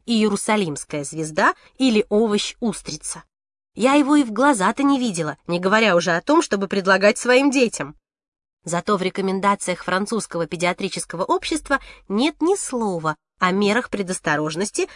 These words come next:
которые известны любой матери в С Ш А. Вводите каждый новый продукт по одному, с интервалом в два-три дня. Если во время ввода нового продукта возникли такие симптомы, как диарея, рвота или сыпь,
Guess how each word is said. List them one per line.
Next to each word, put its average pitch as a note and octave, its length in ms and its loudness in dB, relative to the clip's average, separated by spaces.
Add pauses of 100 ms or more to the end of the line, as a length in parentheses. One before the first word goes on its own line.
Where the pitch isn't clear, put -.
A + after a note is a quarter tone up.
которые G#3+ 380 4
известны G#3 420 2
любой G#3 360 4
матери G3+ 380 2
в - 60 -12
С D4+ 160 -4
Ш - 180 -4
А. F#3 200 4 (580)
Вводите E3+ 720 -2
каждый F3 460 4
новый E3+ 300 2
продукт F3 540 0
по F#3 180 6
одному, A#3+ 500 4 (200)
с - 120 -8
интервалом F3+ 680 4
в D#3 80 -10
два-три D#3 480 -2
дня. G3+ 340 2 (360)
Если A3 340 2
во A3+ 120 6
время A#3+ 300 4
ввода G#3+ 320 2
нового B3 440 2
продукта A#3 540 0 (200)
возникли A#3+ 480 0
такие B3+ 340 0
симптомы, C4 600 0
как A#3 240 0
диарея, G3 600 0
рвота F#3+ 440 0
или F3 160 -2
сыпь, D#4+ 360 -2